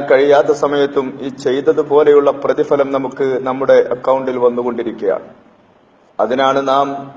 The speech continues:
നല്ല ചൊരത്തളപ്പുള്ള, നല്ല ആരോഗ്യമുള്ള സമയത്ത്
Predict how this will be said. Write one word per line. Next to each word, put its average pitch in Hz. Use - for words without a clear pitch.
നല്ല 123
ചൊരത്തളപ്പുള്ള, 143
നല്ല 127
ആരോഗ്യമുള്ള 143
സമയത്ത് 160